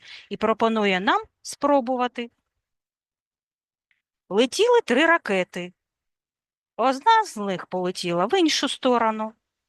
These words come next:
Скільки ракет залишилось? Дві. Запишемо приклад.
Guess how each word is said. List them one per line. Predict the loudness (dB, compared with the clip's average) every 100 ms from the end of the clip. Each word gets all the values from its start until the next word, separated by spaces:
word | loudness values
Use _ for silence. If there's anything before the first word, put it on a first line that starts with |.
| _ _ _ _ _ _ _
Скільки | -16 -6 -2 -2 0 0 -2 -4
ракет | -4 -4 -4 -4 -6 -8 _
залишилось? | -18 -2 0 0 -2 -4 -6 -10 -14 -14 -18 _ _ _ _ _ _ _ _ _ _ _ _ _ _ _
Дві. | -8 -4 -4 -8 _ _
Запишемо | -8 -6 0 0 2 0 0
приклад. | 0 -4 -4 -10 -10 -12